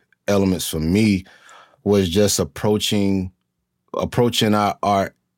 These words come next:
as writers and not as rappers. You know what I'm saying? I think if you think of yourself as a forty-four-year-old rapper, then it's just kinda like, "Oh my God, like, you the old guy in the club."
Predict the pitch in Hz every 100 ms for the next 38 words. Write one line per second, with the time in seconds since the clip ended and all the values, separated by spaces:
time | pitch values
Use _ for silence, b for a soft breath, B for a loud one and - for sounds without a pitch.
0 | _ - 85 82 76 82 101 95 85 78
1 | 73 - 80 85 80 - 76 71 82 80
2 | 76 71 - - _ - 78 78 76 78
3 | 76 73 - 85 92 98 87 B B B
4 | B - 98 90 113 - 127 117 - 95
5 | 101 95 104 95 113 101 95 - - _
6 | _ _ - 92 87 82 85 80 71 -
7 | - 107 101 90 80 67 - _ _ -
8 | 104 98 92 82 98 92 - 90 80 76
9 | 67 92 113 - 76 71 71 76 73 -
10 | 78 - 73 69 82 71 65 - 71 65
11 | 60 - 65 - 73 76 71 85 76 76
12 | 76 71 71 85 76 67